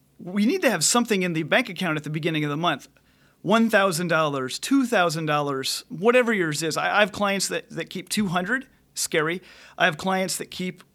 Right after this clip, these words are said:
over a hundred thousand, a bit excessive. We need to figure out what works for us. My wife and I, we've always used about two thousand. And so we talked about being intentional with our budgeting and, and not, not going over our budget.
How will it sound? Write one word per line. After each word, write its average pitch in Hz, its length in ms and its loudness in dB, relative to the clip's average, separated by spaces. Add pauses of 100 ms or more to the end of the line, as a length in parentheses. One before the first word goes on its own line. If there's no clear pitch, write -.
over 175 220 0
a 160 40 2
hundred 175 300 -2
thousand, 151 540 2 (760)
a - 60 -8
bit 165 180 0
excessive. 160 540 0 (1120)
We 220 140 4
need 262 80 4
to 220 60 -2
figure 220 240 4
out 190 120 4
what 190 160 2
works 190 180 0
for 170 160 -2
us. 190 180 2
My 175 120 2
wife 170 280 2
and 196 80 -2
I, 190 100 2
we've 185 220 0
always 170 300 0
used 165 180 -4
about 147 400 0
two 185 200 -4
thousand. 135 520 -4 (1080)
And 175 160 -2
so 240 580 2 (920)
we 180 120 0
talked 202 280 2
about 196 200 4
being 196 200 2
intentional 208 560 2
with 196 100 2
our 180 100 2
budgeting 190 760 0
and, 170 220 -2
and 180 120 -2
not, 185 280 2 (380)
not 180 260 0
going 196 300 0
over 185 320 4
our 190 80 4
budget. 214 480 0